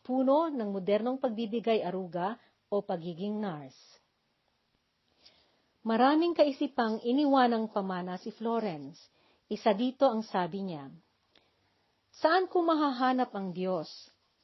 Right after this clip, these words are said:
Sa aking sarili. Iyan ang totoong doktrinang mistiko.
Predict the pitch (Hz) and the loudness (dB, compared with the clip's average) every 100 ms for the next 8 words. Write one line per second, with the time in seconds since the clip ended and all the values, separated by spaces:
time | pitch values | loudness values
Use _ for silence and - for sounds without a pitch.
0 | _ - 294 311 330 311 311 311 330 262 | _ -4 -2 -2 -4 0 0 0 0 0
1 | 160 170 _ _ _ _ _ _ - 220 | -2 -6 _ _ _ _ _ _ -4 0
2 | 233 302 285 285 285 262 233 233 202 - | 2 2 0 -2 0 0 0 0 -2 -6
3 | 214 190 190 190 190 262 - 240 - 139 | -6 -4 -4 -4 -6 -8 -8 -12 -8 -10
4 | 170 | -10